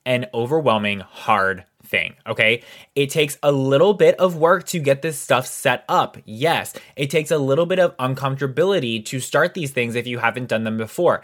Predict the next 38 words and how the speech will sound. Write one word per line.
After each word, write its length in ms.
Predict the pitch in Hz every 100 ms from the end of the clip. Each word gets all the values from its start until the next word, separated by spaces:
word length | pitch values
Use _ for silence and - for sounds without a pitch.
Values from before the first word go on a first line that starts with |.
| - _
Yes, 400 | 107 156 - - - -
but 120 | 139
once 460 | 135 127 147 196 208
you 160 | 233 214
get 200 | 160 147
started, 760 | - - 233 240 139 107 101 - -
it 140 | 151
becomes 400 | 151 160 160 170 170
a 80 | 165
well-oiled 760 | 131 127 160 208 175 165 175
machine, 580 | 180 185 - 110 196 208 - -
and 280 | 147 151 147 _ _
ninety 600 | 160 156 160 190 254 269
percent 360 | 262 233 226 220
of 100 | 240
it 200 | 269 -
is 180 | 180 165
completely 480 | - 165 165 151 143
automated, 520 | 113 110 101 90 95 -
and 160 | 147
you're 200 | 147 185
be, 220 | 208 196 -
you're 200 | 160 175
gonna 120 | 208
be 120 | 190
able 180 | 156 160
to 100 | 160
do 280 | 147 139 135 _ -
so 540 | - - - 196 226
much 280 | 294 294 -
more 500 | 151 117 107 104 - _ _ -
by 140 | 135
doing 400 | 143 139 135 131 -
just 400 | 117 117 117 110
a 60 | 110
little 200 | 95 90
bit, 240 | - - _ _ -
okay? 460 | 113 110 104 131